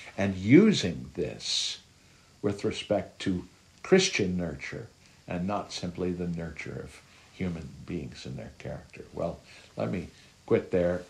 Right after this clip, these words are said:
uh, and see if you have any questions, and we'll come back to this the next time,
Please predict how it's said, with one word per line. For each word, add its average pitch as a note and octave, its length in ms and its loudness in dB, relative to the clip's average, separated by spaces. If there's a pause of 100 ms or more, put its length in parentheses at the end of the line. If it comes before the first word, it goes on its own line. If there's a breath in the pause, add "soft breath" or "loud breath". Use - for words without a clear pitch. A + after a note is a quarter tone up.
(120)
uh, E2+ 280 -2 (160)
and F2 320 -2
see - 260 -2
if G2 160 -4
you F#2+ 80 0
have F#2+ 200 0
any E2 200 -4
questions, G#2+ 760 4
and F2 280 -2 (460 loud breath)
we'll A2+ 120 4
come G2 240 0
back G2 300 6
to F2+ 60 -2
this E2+ 340 -4
the F#2+ 80 0
next F#2 320 -2
time, F2+ 320 0